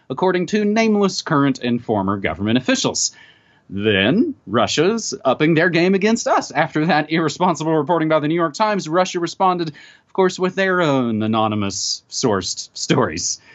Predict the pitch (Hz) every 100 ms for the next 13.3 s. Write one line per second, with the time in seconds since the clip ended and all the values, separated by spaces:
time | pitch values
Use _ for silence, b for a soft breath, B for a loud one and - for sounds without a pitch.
0 | b b b b - - 127 127 131 147
1 | 143 147 175 170 160 180 185 208 202 -
2 | - 139 147 135 147 143 - 135 123 127
3 | 117 123 120 110 120 104 101 101 98 95
4 | 110 117 117 110 104 104 107 107 95 117
5 | 98 104 123 113 107 147 135 123 156 139
6 | - - 160 131 127 120 113 156 139 123
7 | - B B 113 107 131 196 190 220 214
8 | 190 190 180 165 170 185 175 147 180 175
9 | 180 165 165 156 127 143 170 165 147 143
10 | - 151 170 170 180 180 - 202 196 -
11 | B B 143 147 147 - - 143 156 151
12 | 160 160 156 160 156 - 135 131 143 170
13 | 170 196 226